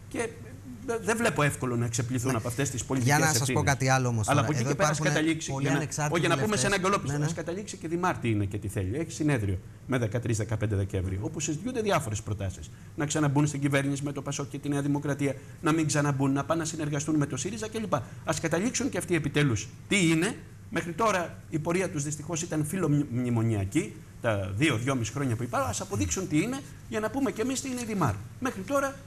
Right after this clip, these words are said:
Speaker 1: με αυτό που ήταν, δεν θα μπορούσαμε να
Speaker 2: Φιλομνημονιακή
Speaker 1: συνεργαστούμε.
Speaker 2: δημάρχη,
Speaker 1: Δεν μπορούμε να
Speaker 2: κατάλαβα.
Speaker 1: συνεργαστούμε και με αυτή την πολιτική που έχουν.
Speaker 2: Φιλομνημονιακή. Αυτό
Speaker 1: Ε, φυσικά.
Speaker 2: κρατάω.
Speaker 1: Φυσικά.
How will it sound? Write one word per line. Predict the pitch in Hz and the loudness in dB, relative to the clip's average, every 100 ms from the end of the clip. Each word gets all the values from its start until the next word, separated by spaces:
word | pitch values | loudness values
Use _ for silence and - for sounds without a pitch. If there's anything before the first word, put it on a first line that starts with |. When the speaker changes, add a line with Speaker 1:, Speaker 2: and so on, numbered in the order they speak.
| - - - - | -16 -16 -16 -12
Speaker 1:
με | 202 | -2
αυτό | 196 254 | 0 0
που | 208 | 0
ήταν, | 226 269 269 262 - - - - | -2 0 -2 -2 -8 -12 -14 -12
δεν | 226 247 | 0 2
θα | 165 | 4
μπορούσαμε | 170 165 - 139 | 4 4 4 4
να | 143 | 4
Speaker 2:
Φιλομνημονιακή | |
Speaker 1:
συνεργαστούμε. | - 156 151 147 | 4 4 4 2
Speaker 2:
δημάρχη, | 143 135 - | 2 0 2
Speaker 1:
Δεν | 208 | 2
μπορούμε | 208 220 | 2 2
να | |
Speaker 2:
κατάλαβα. | 180 165 160 | 0 0 0
Speaker 1:
συνεργαστούμε | 143 135 135 240 302 | -2 -2 -4 -4 -6
και | 254 | -6
με | 202 | -10
αυτή | 196 254 | -8 -8
την | 180 | -6
πολιτική | 180 190 208 | -6 -6 -6
που | 196 | -2
έχουν. | 147 147 | -2 -2
Speaker 2:
Φιλομνημονιακή. | - 143 143 151 147 147 160 165 151 120 90 - | -4 -2 0 0 0 0 0 0 0 -2 -2 -4
Αυτό | 110 160 143 | -4 -2 2
Speaker 1:
Ε, | |
φυσικά. | 135 120 | 2 4
Speaker 2:
κρατάω. | 113 - - - - - | 4 4 0 -10 -16 -16
Speaker 1:
Φυσικά. | - - - - | -14 -14 -10 -6